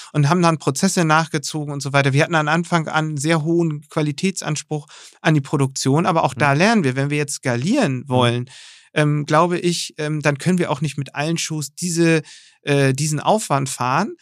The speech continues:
Speaker 2: Mhm.
Speaker 1: Ich glaube, wir werden das weiterhin tun, aber vielleicht braucht es eben dann auch noch kleinere Formate. Aber
Speaker 2: Mhm.
Speaker 1: insofern war es dann doch ein M V P in Gesamtheit betrachtet, weil wir einfach mal losgelegt haben.
Speaker 2: Ja, richtig gut. Kann ich total nachvollziehen, muss man sagen. Vermutlich sieht ein M V P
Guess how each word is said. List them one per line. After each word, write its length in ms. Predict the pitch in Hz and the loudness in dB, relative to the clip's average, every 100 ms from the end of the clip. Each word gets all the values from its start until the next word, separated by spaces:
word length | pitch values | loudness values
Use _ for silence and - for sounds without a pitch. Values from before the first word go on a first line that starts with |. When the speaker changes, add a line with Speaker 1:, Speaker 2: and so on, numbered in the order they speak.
| - | -10
Speaker 2:
Mhm. 140 | 107 | -8
Speaker 1:
Ich 80 | 123 | -2
glaube, 160 | 165 | 0
wir 100 | 151 | 2
werden 140 | 143 143 | 2 0
das 160 | 120 | 0
weiterhin 380 | 139 175 190 180 | 2 2 2 -2
tun, 200 | 175 185 | -4 -4
aber 220 | 160 147 | -2 -2
vielleicht 280 | 147 151 151 | -2 -2 -4
braucht 280 | - 156 170 | 0 0 0
es 100 | 156 | -2
eben 240 | - 151 | -4 -4
dann 160 | 147 151 | -2 -2
auch 60 | 143 | -2
noch 160 | 139 | -4
kleinere 400 | - 180 202 143 | 2 4 4 2
Formate. 560 | 135 127 123 123 135 143 | -2 -6 -2 -4 -2 -2
Aber 160 | 143 | 0
Speaker 2:
Mhm. 40 | 147 | -2
Speaker 1:
insofern 440 | 139 147 170 165 - | -2 -2 -2 -2 0
war 200 | 147 165 | 0 0
es 140 | 165 | -2
dann 180 | 147 147 | -4 -2
doch 160 | 180 170 | -2 -2
ein 180 | 147 | -8
M 200 | 151 147 | -4 -4
V 60 | 135 135 | -4 -8
P 260 | - 180 | -8 -8
in 200 | - 147 | -6 -8
Gesamtheit 560 | 135 127 160 185 202 202 | -6 -2 -2 -2 -6 -6
betrachtet, 480 | - - 180 180 165 | -8 -6 -4 -4 -2
weil 100 | 156 | 0
wir 100 | 143 | 0
einfach 200 | 143 160 | -2 -4
mal 160 | 160 | 0
losgelegt 640 | 147 143 - 110 113 - | 2 0 -2 -10 -10 -14
haben. 120 | 120 127 | -12 -8
Speaker 2:
Ja, 120 | 127 _ _ | -8 _ _
richtig 240 | 135 135 - | -6 -6 -14
gut. 220 | 120 - _ | -16 -20 _
Kann 160 | 127 | -2
ich 80 | 135 - _ | -2 -6 _
total 300 | - 127 120 | -6 2 4
nachvollziehen, 460 | 131 135 131 - 120 | 4 2 0 -2 -2
muss 100 | 113 | 0
man 100 | 117 | 2
sagen. 180 | 120 117 | 2 4
Vermutlich 420 | 120 123 139 113 | 2 4 2 2
sieht 240 | 120 123 - - - _ | 0 0 -10 -20 -20 _
ein 160 | 123 | -2
M 160 | 117 127 | 2 4
V 100 | 117 107 | 2 2
P 360 | - 139 147 | 2 4 4